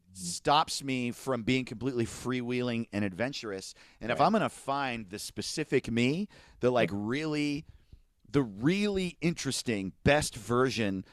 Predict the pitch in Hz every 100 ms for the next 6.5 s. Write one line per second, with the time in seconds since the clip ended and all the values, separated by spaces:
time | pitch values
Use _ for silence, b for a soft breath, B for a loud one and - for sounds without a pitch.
0 | b - 107 87 104 120 87 113 131 107
1 | 110 113 101 - 113 120 120 113 98 104
2 | 98 101 87 95 98 110 104 92 101 101
3 | 92 104 101 117 131 b b b - 131
4 | 165 165 143 107 113 123 135 120 110 82
5 | 98 104 117 147 - _ - 95 - -
6 | - 113 127 135 135